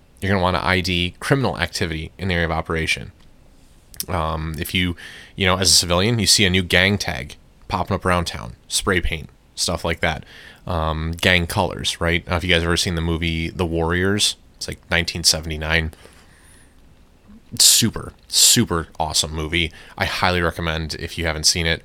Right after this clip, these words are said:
but, um, they all wear leather vests that say Warriors on the back of it. And the whole movie, uh, you can identify each gang clearly based on what they're wearing,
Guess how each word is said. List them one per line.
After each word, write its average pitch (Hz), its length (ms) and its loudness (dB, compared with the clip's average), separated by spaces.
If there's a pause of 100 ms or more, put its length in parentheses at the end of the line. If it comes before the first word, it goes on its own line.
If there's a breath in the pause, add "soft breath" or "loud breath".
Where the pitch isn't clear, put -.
but, 82 200 0 (440 loud breath)
um, 80 420 -2
they 95 80 2
all 87 180 4
wear 80 320 2 (140)
leather 82 300 2
vests - 560 0 (380)
that - 120 -2
say 90 160 4
Warriors 82 460 0
on 80 80 -4
the 76 60 -6
back 78 240 -6
of 82 80 -12
it. - 220 -10
And 87 120 -2
the 85 60 0
whole 104 140 2
movie, 85 320 0
uh, 92 60 -2
you 90 160 2
can 92 120 -2
identify 87 540 0 (100)
each - 320 -4
gang 87 360 -2 (800 loud breath)
clearly 95 500 2
based 85 340 0
on 82 160 -2
what 78 120 -4
they're 113 120 0
wearing, 82 380 0